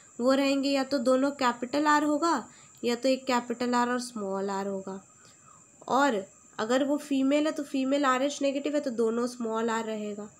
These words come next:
जब हम इनकी क्रॉसिंग कराएंगे, जब हम इनकी क्रॉसिंग कराएंगे तब आपको पता चलेगा कि इनकी क्रॉसिंग कराने पे हमें जो, अ, बेबी मिलेगा वो कैसा होगा,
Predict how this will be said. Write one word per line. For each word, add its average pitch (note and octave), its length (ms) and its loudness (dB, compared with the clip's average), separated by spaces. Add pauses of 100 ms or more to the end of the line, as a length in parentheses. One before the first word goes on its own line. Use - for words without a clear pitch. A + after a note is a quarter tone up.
(1200)
जब A3+ 260 2
हम F4 200 6
इनकी D#4+ 300 2
क्रॉसिंग D4 640 2
कराएंगे, G3+ 540 -2
जब A3+ 180 -4
हम C4+ 240 -2
इनकी A#3 600 -6 (1080)
क्रॉसिंग A#3+ 580 0
कराएंगे A3 720 -2 (120)
तब C4+ 160 0
आपको C4 280 -2
पता B3 260 -4
चलेगा A3+ 380 -4
कि B3 120 -6
इनकी A#3+ 220 -6
क्रॉसिंग A#3+ 500 -2
कराने A3+ 400 -2
पे A3+ 380 -4 (600)
हमें B3+ 300 2
जो, C#4 140 2
अ, G#3+ 120 -6 (560)
बेबी B3 560 4
मिलेगा G#3 640 2 (480)
वो A#3+ 140 0
कैसा C4+ 380 -2
होगा, C#4 360 0